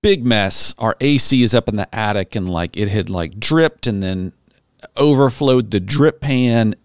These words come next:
and there was water everywhere. Our ceiling was about, like, a quarter of an inch from completely collapsing in that room. So we got the, <laughs> got the kids out of that room, obviously.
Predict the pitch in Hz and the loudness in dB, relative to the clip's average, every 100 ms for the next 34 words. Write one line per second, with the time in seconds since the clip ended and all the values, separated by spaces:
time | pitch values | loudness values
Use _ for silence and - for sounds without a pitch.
0 | - 101 95 107 107 101 101 92 90 87 | -6 -4 -2 0 0 -2 -6 -6 -6 -4
1 | 80 85 _ _ 113 117 113 107 98 92 | -6 -10 _ _ -2 0 2 2 2 2
2 | 92 - 98 127 - 131 117 107 98 90 | 0 -2 0 0 0 0 0 0 -2 -2
3 | 90 - 107 98 90 85 - _ _ _ | -4 -6 -8 -6 -4 -4 -6 _ _ _
4 | _ _ - 98 87 80 - - 113 - | _ _ -8 -6 -4 -8 -14 -6 -6 -4
5 | - 131 120 113 101 95 95 - - - | 0 2 4 2 0 -4 -4 -4 -6 -10
6 | _ _ - _ - - 110 98 92 - | _ _ -20 _ -8 0 0 0 -2 -8
7 | _ 131 107 131 120 101 - 98 87 - | _ -2 0 0 -2 -4 -2 -2 -2 -4
8 | 98 82 - 90 101 117 _ _ _ _ | -6 -6 -8 -8 -8 -12 _ _ _ _
9 | _ _ - 139 135 151 - 131 123 117 | _ _ -4 0 2 0 2 2 2 0
10 | - - - - 370 - 151 165 151 131 | -2 -4 -4 -2 0 0 -2 0 2 2
11 | 123 135 123 107 110 110 110 101 92 | 2 0 2 2 0 -2 0 0 0